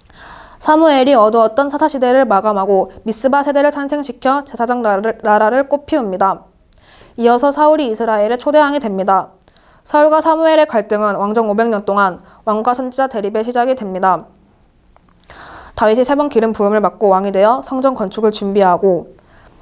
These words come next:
제사장 나라 충성도를 높이며 하나님의 종으로 인정을 받습니다. 그리고 하늘문을 연 다윗의 여러, 여러 시편과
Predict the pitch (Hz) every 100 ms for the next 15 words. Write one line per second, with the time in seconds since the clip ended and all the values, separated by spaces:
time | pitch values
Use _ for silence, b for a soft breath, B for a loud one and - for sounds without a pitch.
0 | B B B B - 233 240 247 240 302
1 | 220 262 285 262 247 196 - 226 233 -
2 | - 269 262 247 247 202 214 202 196 202
3 | 214 196 226 208 190 180 165 - _ _
4 | - B B - 226 247 262 311 320 285
5 | 269 294 294 196 196 214 190 - 208 208
6 | 254 - - 247 240 269 -